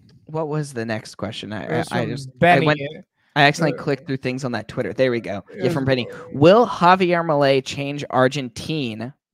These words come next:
Speaker 1: Argentina, I assume.
Speaker 2: Mm-hmm.
Speaker 1: "Or is he overhyped?"
Speaker 2: Well, the, the, the question of if he's gonna change Argentina or not,
Speaker 1: Like,
Speaker 2: well, of
Speaker 1: well,
Speaker 2: cour-
Speaker 1: congratulations, he already has.
Speaker 2: Well, he, yeah, like, th-,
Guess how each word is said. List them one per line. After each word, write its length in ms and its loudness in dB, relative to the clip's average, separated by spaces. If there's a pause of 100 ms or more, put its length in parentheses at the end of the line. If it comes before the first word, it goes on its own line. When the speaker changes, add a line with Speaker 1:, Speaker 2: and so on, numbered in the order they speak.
(180)
Speaker 1:
Argentina, 480 -6
I 120 -6
assume. 440 -10 (320)
Speaker 2:
Mm-hmm. 140 -2
Speaker 1:
"Or 180 8
is 240 0
he 300 0
overhyped?" 920 0 (460)
Speaker 2:
Well, 260 2
the, 160 -6 (140)
the, 180 -8
the 220 -6
question 540 -6
of 140 -6
if 140 -6
he's 180 -6
gonna 220 -6
change 380 -6
Argentina 600 -4
or 60 -6
not, 380 -6 (580)
Speaker 1:
Like, 80 -8
Speaker 2:
well, 80 -6
of 60 -8
Speaker 1:
well, 120 -4
Speaker 2:
cour- 60 -8
Speaker 1:
congratulations, 640 -2
he 120 0
already 260 2
has. 640 -10
Speaker 2:
Well, 140 -2
he, 300 -10
yeah, 400 2
like, 280 -2 (440)
th-, 140 -14